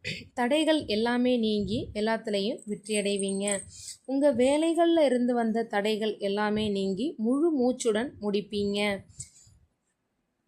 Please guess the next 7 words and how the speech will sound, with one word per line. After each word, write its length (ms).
மேஷ 400
ராசியினரை 580
பொறுத்தளவுல 720
பக்கத்துல 440
இருக்கிற 540
முருகன் 540
கோவில, 540